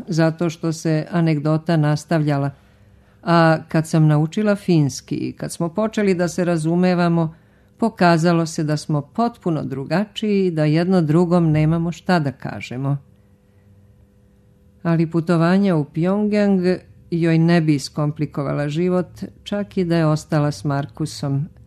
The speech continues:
Ne bi joj rekao da je ne pušta u tako opasnu zemlju i da treba da ostane kod kuće s njim.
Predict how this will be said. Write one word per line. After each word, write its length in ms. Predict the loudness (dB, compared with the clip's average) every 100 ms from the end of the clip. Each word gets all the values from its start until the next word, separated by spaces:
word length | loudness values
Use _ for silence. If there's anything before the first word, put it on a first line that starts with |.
| -20 -20 -20 -20 -12 0
Ne 180 | 2
bi 120 | 4 4
joj 140 | 4
rekao 500 | 2 0 -2 0 0
da 180 | 0 2
je 80 | 4
ne 160 | 2
pušta 480 | 0 -4 -4 -6 -8
u 60 | -6
tako 360 | -8 -6 -6
opasnu 500 | -6 -6 -8 -6 -6
zemlju 460 | -2 0 2 0 -2 -6 -20 -20 -20 -16 0
i 100 | 2
da 140 | 2
treba 340 | 2 0 2 2
da 140 | 2
ostane 480 | 0 0 0 0 0
kod 240 | -4 -4
kuće 260 | -4 -4 -4
s 160 | -6 -2
njim. 380 | 2 2 2